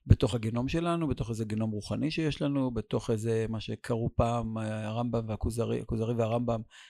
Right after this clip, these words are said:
העניין האלוהי שנמצא בתוך עם ישראל דווקא, אבל אנחנו חושבים, אנחנו יודעים שיש ממדים של, אה, שנגיד ב-, בתחילת המאה העשרים דיברו על ההומו ריליגיוס, זה ודאי שפינוזיסטי,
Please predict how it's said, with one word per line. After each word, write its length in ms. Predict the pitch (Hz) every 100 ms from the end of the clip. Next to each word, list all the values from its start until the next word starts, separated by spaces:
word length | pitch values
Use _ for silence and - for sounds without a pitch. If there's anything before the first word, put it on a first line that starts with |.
| _
העניין 420 | - 127 131 139 131
האלוהי 520 | 120 117 107 135 160
שנמצא 460 | 151 131 117 139
בתוך 380 | 127 123 131 -
עם 200 | 165 131
ישראל 340 | 117 - 131 165
דווקא, 380 | 247 202 -
אבל 180 | 147 143
אנחנו 280 | 143 - 139
חושבים, 300 | - 135 131
אנחנו 260 | 131 110 117
יודעים 200 | 117 113
שיש 920 | 117 110 - - - - - 135 147
ממדים 520 | 127 120 123 131 123
של, 180 | 123 117
אה, 500 | 131 117 117 120 113
שנגיד 680 | - 113 107 107 110 107 107
ב-, 140 | 107
בתחילת 400 | - - 110 120
המאה 180 | 120 127
העשרים 380 | 120 190 196 143
דיברו 320 | 127 120 135
על 80 | 127
ההומו 280 | 120 135
ריליגיוס, 640 | 123 123 139 127 104 - - - - - _ -
זה 120 | - 170
ודאי 200 | 151 143
שפינוזיסטי, 720 | - 120 110 127 127 -